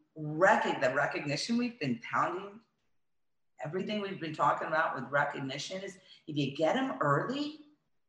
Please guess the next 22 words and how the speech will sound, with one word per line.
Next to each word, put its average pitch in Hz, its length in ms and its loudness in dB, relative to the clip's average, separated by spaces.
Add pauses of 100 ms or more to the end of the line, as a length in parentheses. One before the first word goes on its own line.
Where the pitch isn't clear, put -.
(260)
and 156 160 0
you 139 340 -2
don't - 300 2
let 208 200 0
that 202 200 -2
delta 151 360 -4
wave 202 340 2
and 151 100 -6
the - 140 -10
axon 190 340 -8
damage 156 400 -8
happen, 127 440 -2 (1120)
they're 294 140 -4
in 202 100 0
and 135 100 0
out. 262 300 -2 (880)
I 311 80 0
had 208 120 2
a - 40 -2
guy 185 400 4 (380)
who 196 400 4 (380)
was 165 460 -4